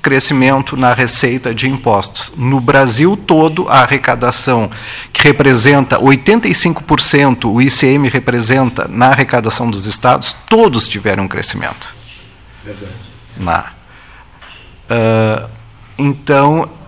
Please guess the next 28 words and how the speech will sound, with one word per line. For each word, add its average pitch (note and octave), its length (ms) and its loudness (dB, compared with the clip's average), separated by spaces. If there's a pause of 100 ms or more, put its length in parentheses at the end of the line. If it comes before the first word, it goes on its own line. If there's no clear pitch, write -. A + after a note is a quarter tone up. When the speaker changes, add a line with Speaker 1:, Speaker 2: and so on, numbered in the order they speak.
(120)
Speaker 1:
a B2+ 140 2
gente C3+ 500 0 (360)
tem D#3 180 0
que - 160 -8
saber C3 320 -2
olhar C3 400 0
de B2+ 100 -4
uma D#3 140 2
forma D#3 320 2
positiva D3+ 720 0
esse G2+ 220 -2
momento. F#2+ 540 -6 (580)
Na, F#2+ 280 -4 (280)
porque, A2+ 420 -10 (680)
tudo B2+ 200 -2
bem, D#3+ 440 0 (180)
temos B2 280 -2
com B2+ 260 -4
preços B2 480 -2
altos, C#3 320 2
mas A2 260 -2
mesmo D3+ 400 -2
com B2+ 140 -8
preços B2+ 300 -6
altos, C3+ 320 0 (600)
estamos A2+ 320 -2
tendo B2 240 0
negócios, C3 680 2